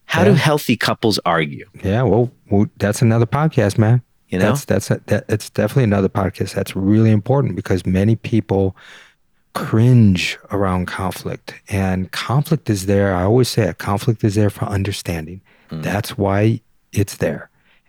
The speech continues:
Speaker 2: And somehow you're not getting understanding. So the, the focus when you're in conflict is get understanding, get curious, get interested, be able to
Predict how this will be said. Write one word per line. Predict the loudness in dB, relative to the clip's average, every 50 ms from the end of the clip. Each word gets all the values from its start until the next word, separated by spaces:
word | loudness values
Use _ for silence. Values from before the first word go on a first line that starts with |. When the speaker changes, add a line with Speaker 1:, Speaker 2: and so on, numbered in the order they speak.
| _ _ -6
Speaker 2:
And | -4 -2 0 0 -2 -2 -6
somehow | -6 -6 -4 -4 -2 0 2 2
you're | 2 2 2 2
not | 0 0 0 0 -2 -4 -6 -8
getting | -6 -4 -2 -2 -2
understanding. | -2 -4 -4 -8 -8 -8 -8 -8 -8 -10 -8
So | -4 0 0 0 0 -2 -8 -18 -20 -20 -20 _ _ -12
the, | -12 -10 -4 0 2 2 2 2 0 -2 -4 _ _ _ _ _ _ -8
the | -6 -6
focus | -4 -2 0 0 0 2 0 0 0 -2 -4 -8 -10 -8 _
when | 0 2 4 4
you're | 4 4 2
in | 2 0
conflict | 0 0 0 0 0 -2 -4 -4 -2 -4
is | -6 -6 -8 -12 _ _ _ _ _ _ _ _ _ _
get | 0 2 4 4
understanding, | 4 2 0 -2 -6 -6 -6 -6 -6 -6 -8 -10 -8 -6
get | -6 -6 -6
curious, | -4 -2 0 2 4 4 4 2 2
get | -2 -4 -6 -2 0
interested, | 2 2 2 2 0 0 0 2 2 2 2 0 -4 _ _ -20 -20 -20 -8 -2
be | 0 2
able | 2 2 0
to | -2 -4 -6 -8